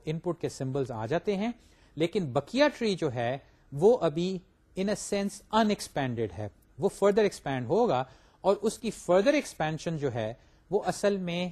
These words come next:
بیٹا تو نہیں اب ڈیسائیڈ کرے گا، وہ یہ نیکسٹ ان پٹ سمبل کرے گا، اور یہی وہ لو-، لک اہیڈ والی بات ہے جو کہ ہم شروع سے کرتے آ رہے ہیں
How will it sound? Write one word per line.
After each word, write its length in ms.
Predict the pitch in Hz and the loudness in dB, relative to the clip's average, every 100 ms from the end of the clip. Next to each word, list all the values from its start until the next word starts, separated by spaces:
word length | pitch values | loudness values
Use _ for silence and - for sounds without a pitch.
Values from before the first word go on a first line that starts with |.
| - | -8
بیٹا 400 | 127 113 151 226 | -2 4 6 6
تو 100 | 233 | 6
نہیں 140 | 202 180 | 4 0
اب 80 | |
ڈیسائیڈ 360 | 170 160 156 147 | -2 0 0 0
کرے 220 | 170 175 | 0 2
گا، 80 | 214 | 2
وہ 200 | 202 196 | 0 0
یہ 100 | 175 | 0
نیکسٹ 360 | 131 165 - 160 | -2 -4 -4 -6
ان 80 | |
پٹ 200 | 139 147 | -4 -6
سمبل 320 | - 143 143 160 | -4 -2 -2 0
کرے 240 | 123 123 | -2 0
گا، 120 | 160 - - - | -2 -4 -8 2
اور 140 | 190 | 2
یہی 320 | 151 196 240 | 4 4 4
وہ 160 | 254 226 | 4 4
لو-، 260 | 160 156 | 6 2
لک 220 | 147 165 156 | 2 0 0
اہیڈ 260 | 135 117 | -2 -2
والی 180 | 120 113 | -2 -4
بات 280 | 113 120 - | -2 -4 -4
ہے 40 | |
جو 140 | 143 143 | -4 -2
کہ 100 | 135 | -4
ہم 120 | 127 | -6
شروع 240 | - 160 | -2 -2
سے 140 | 147 135 | -2 -4
کرتے 320 | 117 - 120 | -6 -4 -2
آ 140 | 113 | -2
رہے 240 | 143 180 139 | 0 0 -2
ہیں 160 | 127 | -4